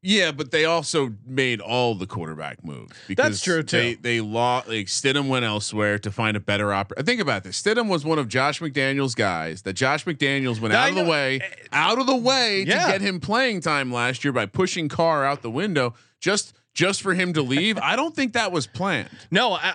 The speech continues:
Speaker 2: I
Speaker 1: And
Speaker 2: think
Speaker 1: I think reading between the tea leaves, if you really dive in to, to some of the things that have been said by players who have left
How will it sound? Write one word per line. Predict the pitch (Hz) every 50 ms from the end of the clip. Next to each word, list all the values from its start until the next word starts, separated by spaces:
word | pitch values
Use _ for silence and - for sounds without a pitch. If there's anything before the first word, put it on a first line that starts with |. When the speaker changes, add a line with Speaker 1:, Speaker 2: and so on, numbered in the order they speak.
| -
Speaker 2:
I | - 190 -
Speaker 1:
And | 220 180
Speaker 2:
think | 185 196 233
Speaker 1:
I |
think | 262 - 269 262 240 - - -
reading | - 131 147 170 208 233 254 247
between | 214 202 190 - - 185 185 185 185 175
the | 143 120
tea | - - 139 135 143
leaves, | 143 151 156 156 156 143 127
if | 113 110
you | 147 175
really | 139 120 131 135 143 143 139 123
dive | 101 120 117 117 120 120 113 101
in | 107 107 113 123 127 127 135 135 _ _ _ _ _ _ _ -
to, | - 139 131 123 117 107
to | 90 - 123 110
some | 98 - - - 156 147 165
of | 175
the | 175 170
things | - - 151 147 139 127
that | 123 123
have | 117 113
been | 101 120 110 104
said | - - 131 123 123 101
by | 110 104
players | 98 - - 131 117 120 120 120 123 127 123 -
who | 135 123 120
have | 127 127 117 104 104
left | 98 92 98 123 175 - - - - -